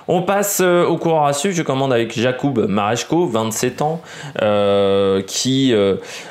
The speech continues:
euh, bah, euh, aujourd'hui, euh, est dans une situation où il a eu une saison deux mille vingt et une que j'ai pas trouvé incroyable. Notamment, il a un Giro qui est pas simple. En même temps, très mal emmené à chaque fois sur le Giro.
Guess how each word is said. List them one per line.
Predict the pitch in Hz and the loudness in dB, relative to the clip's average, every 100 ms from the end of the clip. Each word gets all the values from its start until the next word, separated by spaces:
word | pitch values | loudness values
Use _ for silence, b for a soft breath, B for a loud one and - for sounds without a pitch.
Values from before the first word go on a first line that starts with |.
| - | -2
euh, | 107 107 107 | 0 2 2
bah, | 107 117 131 131 | 2 2 2 2
euh, | 110 107 | 2 2
aujourd'hui, | 110 113 107 113 110 123 143 | 2 0 0 0 0 0 2
euh, | 135 110 107 101 101 101 98 98 92 | 2 4 4 4 4 4 2 2 2
est | 113 | 2
dans | 117 | 0
une | 110 123 | 0 -2
situation | 110 - 117 120 113 113 - 143 160 147 | -2 -2 0 2 2 2 0 2 2 2
où | 143 151 | 2 2
il | 139 | 2
a | 135 | 2
eu | 139 | 2
une | 147 | 0
saison | 131 143 135 131 147 | 0 0 2 2 0
deux | 127 127 | 2 0
mille | 139 143 127 | 2 2 2
vingt | 127 127 | 0 0
et | 139 | 0
une | 127 127 127 98 B B B _ | 2 2 0 -4 B B B _
que | 113 | -4
j'ai | 101 107 | 0 0
pas | 131 | 0
trouvé | 131 - 131 | -2 0 2
incroyable. | 139 139 - 135 147 151 139 - B - | 2 0 0 2 4 2 0 -6 B -4
Notamment, | 113 120 131 135 139 | -2 2 2 2 2
il | 139 | 2
a | 120 | 0
un | 120 | 0
Giro | 110 123 123 135 | -2 0 0 0
qui | - | -2
est | |
pas | - 113 | -2 -2
simple. | - 135 131 - | 0 -2 -4 -4
En | 127 | -2
même | 131 135 | 0 0
temps, | 131 139 120 - | 0 0 0 -2
très | - 139 | -2 2
mal | 139 | 2
emmené | 131 127 127 | 2 2 0
à | |
chaque | 120 117 | 0 -2
fois | - | -2
sur | 110 104 | -2 0
le | 104 | -2
Giro. | 101 127 165 | 0 0 0